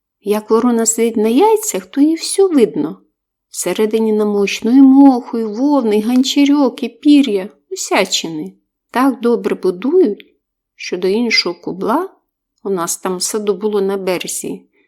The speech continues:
то кілька літ весною та сама пара верталася. Трохи підправлять його та й живуть. А так з кінця березня вже яєчки є.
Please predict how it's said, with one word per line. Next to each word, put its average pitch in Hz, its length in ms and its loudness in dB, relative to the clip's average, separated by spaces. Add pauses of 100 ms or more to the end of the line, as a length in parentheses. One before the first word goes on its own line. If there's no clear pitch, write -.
(140)
то 202 120 -4
кілька 262 380 -2
літ 269 240 0
весною 240 640 2
та 214 140 -6
сама 240 360 -4
пара 233 280 -2
верталася. 165 960 -12 (520)
Трохи 320 260 -2
підправлять 302 760 0
його 180 220 -4
та - 120 -4
й 359 160 2
живуть. 208 520 -4 (640)
А 175 140 -10
так 330 380 -4
з - 100 -2
кінця 220 400 0
березня 254 460 2
вже 233 200 -2
яєчки 202 720 -2
є. 190 300 -6